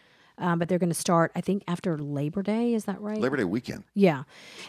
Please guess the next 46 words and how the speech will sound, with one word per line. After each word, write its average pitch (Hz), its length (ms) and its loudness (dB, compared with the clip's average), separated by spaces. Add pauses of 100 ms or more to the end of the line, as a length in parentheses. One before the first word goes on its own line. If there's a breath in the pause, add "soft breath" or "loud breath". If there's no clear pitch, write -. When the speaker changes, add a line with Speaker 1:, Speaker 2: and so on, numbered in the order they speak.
Speaker 1:
And 214 180 6
all 262 220 6
other 233 160 6
spring 190 240 -2
sports 175 380 -2
like 165 100 -2
cross - 220 -6
country 226 480 4
and 165 120 0
volleyball 190 460 4
and 170 100 -4
softball 175 460 0
are 170 80 -4
gonna 170 160 0
start 165 240 0
in 165 140 -4
August 160 520 -4
as 165 200 -2
originally 156 360 -2
scheduled. 143 460 -8
And 170 100 -2
I 175 60 4
know 185 140 2
a - 20 2
lot 175 220 2
of - 60 -4
people 170 240 -2
are 139 60 -2
like, 127 340 -8
"What? 262 1120 -8 (420)
How 147 220 -12
are 147 60 -10
they - 100 -14
gonna 123 180 -16
do - 160 -16
it?" - 120 -20 (920 soft breath)
Um, 170 420 0 (100)
and 196 120 2
I 190 100 4 (280)
d-, 214 160 -2
you 214 140 6
know, 196 60 6
I 185 100 4
think 220 240 4
it's, - 340 0
again, 175 640 4